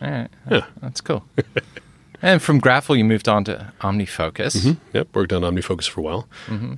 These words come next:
Speaker 2: Uh, helped
Speaker 1: I O S or Mac or, well,
Speaker 2: Uh,
Speaker 1: both?
Speaker 2: both,
Speaker 1: Yeah.
Speaker 2: yeah. Um, I helped Kurt with some of the OmniFocus for watch work he was doing, uh,
Speaker 1: Oh,
Speaker 2: and then
Speaker 1: okay.
Speaker 2: just, you know, drifted from here to there.
Speaker 1: Mm-hmm. Did you have, like, a staple of watches that you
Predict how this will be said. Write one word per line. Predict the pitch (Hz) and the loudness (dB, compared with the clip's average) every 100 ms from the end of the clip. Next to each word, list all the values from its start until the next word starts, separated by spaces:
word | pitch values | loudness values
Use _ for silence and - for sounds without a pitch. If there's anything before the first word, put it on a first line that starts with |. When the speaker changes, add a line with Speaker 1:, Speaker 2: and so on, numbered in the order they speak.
| - | -4
Speaker 2:
Uh, | 90 87 85 | -2 -2 -4
helped | 87 95 | -6 -2
Speaker 1:
I | 107 131 | 2 4
O | |
S | 151 170 | 2 0
or | 127 | -2
Mac | 113 147 175 - | 0 -2 -2 -4
or, | - - - - - | -6 -8 -14 -20 -10
well, | 117 113 117 | 0 4 4
Speaker 2:
Uh, | |
Speaker 1:
both? | 156 123 | 2 4
Speaker 2:
both, | 143 110 - - | 4 4 0 -6
Speaker 1:
Yeah. | 101 | -2
Speaker 2:
yeah. | 117 78 87 - | 0 -2 -6 -4
Um, | 98 98 95 | -2 0 2
I | 98 98 98 98 98 98 113 | 4 4 4 4 2 0 -4
helped | 104 104 - | -4 -2 -2
Kurt | - 107 | 0 2
with | 104 | 2
some | 104 | 2
of | 95 | 4
the | 95 | 4
OmniFocus | 92 95 92 92 92 - 87 95 | 2 2 2 0 0 -2 -2 -2
for | - 95 | -2 0
watch | 90 90 - | 2 2 2
work | 98 - | -2 2
he | 90 | 0
was | 87 | 2
doing, | 104 104 110 - - - - | 2 2 -2 -10 -14 -10 -6
uh, | - | -2
Speaker 1:
Oh, | 80 | 0
Speaker 2:
and | 85 | 0
then | 87 | 0
Speaker 1:
okay. | 90 | 0
Speaker 2:
just, | 98 - | 0 -2
you | |
know, | 85 | -6
drifted | 78 98 95 92 | -2 -2 0 -2
from | - 90 | -2 0
here | 90 | 0
to | 85 | 0
there. | 87 95 131 - - _ _ - | 2 0 0 -10 -20 _ _ -14
Speaker 1:
Mm-hmm. | 120 135 | -10 -4
Did | 143 | 0
you | 110 | 2
have, | 117 117 | 2 2
like, | 113 | -2
a | 90 | -2
staple | 82 - - - 101 101 117 | -2 -2 -4 -2 -2 -2 -4
of | 104 - | -4 -2
watches | 87 95 - 113 - | -2 -2 -6 -8 -8
that | 90 | -10
you | 90 | -12